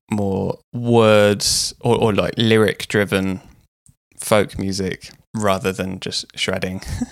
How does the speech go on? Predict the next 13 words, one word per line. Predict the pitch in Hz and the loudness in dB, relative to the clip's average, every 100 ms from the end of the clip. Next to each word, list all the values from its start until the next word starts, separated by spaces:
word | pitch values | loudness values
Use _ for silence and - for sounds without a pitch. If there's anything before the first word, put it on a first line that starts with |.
| _ _ _ | _ _ _
<laughs> | - - - - - - - - | -16 -12 -12 -12 -10 -12 -12 -2
I | 180 | 2
mean, | 185 180 | 4 4
I've | 185 | 6
talked | 220 214 | 4 6
about | 151 120 | 4 6
shredding | 135 143 117 | 6 6 6
quite | 120 95 | 4 4
a | |
lot | 123 135 - - | 6 4 2 0
so | 110 | 0
far, | - 101 101 | 2 0 2
and | 101 101 | 0 -2